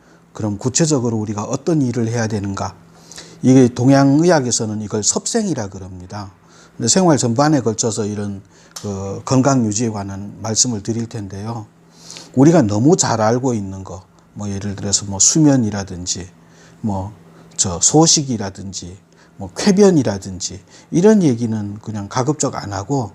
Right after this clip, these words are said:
조금 특별하게 신경 써야 될 얘기들만 좀 할게요.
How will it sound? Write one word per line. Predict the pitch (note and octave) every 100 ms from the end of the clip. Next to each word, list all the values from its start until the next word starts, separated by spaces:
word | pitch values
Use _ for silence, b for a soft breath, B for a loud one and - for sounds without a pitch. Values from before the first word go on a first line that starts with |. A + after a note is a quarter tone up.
| B B B
조금 | - C#3+ D3 C#3+ C#3
특별하게 | - - G#3 E3+ C3+
신경 | A#2+ D3+ D3+
써야 | C#3+ F3 F#3
될 | D#3 A2+
얘기들만 | G#2+ G#2+ G2+ G#2 A#2+
좀 | A#2 A#2
할게요. | A#2 G2 A2 F#2 F2+